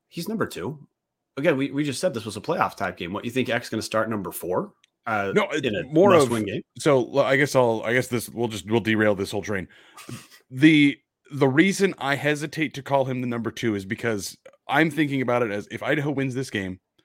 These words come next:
Speaker 2: with Jack Lane at quarterback, do they play Jack Lane again next week? If they do, and if they win that game, you have now played Jack Lane in four games. Is he still th-, your number two, or even at that point, your number one, if, if Vonnie was healthy and it's, you,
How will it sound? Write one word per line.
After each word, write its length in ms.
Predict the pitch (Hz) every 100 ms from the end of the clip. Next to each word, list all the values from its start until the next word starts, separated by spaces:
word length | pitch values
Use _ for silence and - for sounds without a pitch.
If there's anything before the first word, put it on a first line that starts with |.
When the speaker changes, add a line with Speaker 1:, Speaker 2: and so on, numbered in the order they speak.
| _ _
Speaker 2:
with 160 | 117 117
Jack 240 | 127 117
Lane 160 | 107 101
at 80 | 90
quarterback, 420 | 95 78 73 - _ _ _ _ _ _ - - -
do 100 | 123
they 100 | 110
play 160 | 123 127
Jack 240 | 135 127
Lane 140 | 135 120
again 220 | 117 110
next 240 | 101 -
week? 220 | 78 - _ _ _ _ -
If 180 | 113 -
they 100 | 151
do, 280 | 127 120 131 _ _
and 120 | 107 110
if 100 | 123
they 80 |
win 220 | 123 160 165
that 160 | 139
game, 260 | 135 120 107
you 140 | 120
have 80 | 127
now 120 | 127
played 260 | 117 120 107
Jack 220 | 110 104
Lane 200 | 104 95
in 100 | 92
four 220 | - 92
games. 320 | 85 76 - - _ _
Is 160 | 110 -
he 140 | 180
still 380 | 185 202 185 143
th-, 100 | -
your 300 | 110 117 139
number 220 | 151 139 131
two, 180 | 139
or 140 | 123 117
even 220 | 117 110
at 80 | 104
that 160 | 107
point, 160 | 101 98
your 160 | 95 95
number 260 | 98 92
one, 300 | 90 98 90
if, 220 | 90 - 85
if 160 | 80
Vonnie 300 | 90 92 90
was 120 | 82
healthy 300 | 95 92 92
and 100 | 82
it's, 380 | 82 - - - 71
you, 300 | 76 80